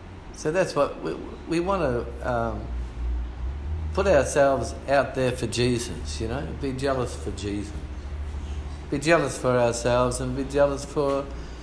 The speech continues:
our neighbour and brothers and sisters. That we don't want any harm for them. You know? The world, it, they don't want any harm for their children or whatever.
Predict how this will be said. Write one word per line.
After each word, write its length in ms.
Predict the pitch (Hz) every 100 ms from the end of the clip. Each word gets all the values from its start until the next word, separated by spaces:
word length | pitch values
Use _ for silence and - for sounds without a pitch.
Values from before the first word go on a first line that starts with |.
| - - - -
our 440 | 143 139 139 135 - - - - - -
neighbour 540 | 120 123 127 139 139
and 200 | 127 127
brothers 320 | 120 135 127
and 140 | 120 120
sisters. 440 | - 196 - - - - - - - - - - -
That 120 | 85
we 80 | 131
don't 340 | 139 143 -
want 240 | 139 135 143
any 180 | 135
harm 380 | 123 151 170 165
for 160 | - 123
them. 240 | 113 131 131 - - - - - - - - - - - - - - - - - - - - - - - - - - - - - - - - - - - - - -
You 80 |
know? 280 | 135 143 175 147 - - - - - - - - - - - - - - - - - - - -
The 80 | -
world, 580 | 123 151 190 156 131 131
it, 240 | 151 -
they 140 | 147 175
don't 160 | 190
want 160 | 156 135
any 120 | 131
harm 440 | 113 143 151 143 127
for 220 | - 131
their 160 | 120
children 400 | 113 - 156 147
or 80 | 120
whatever. 360 | 113 120 123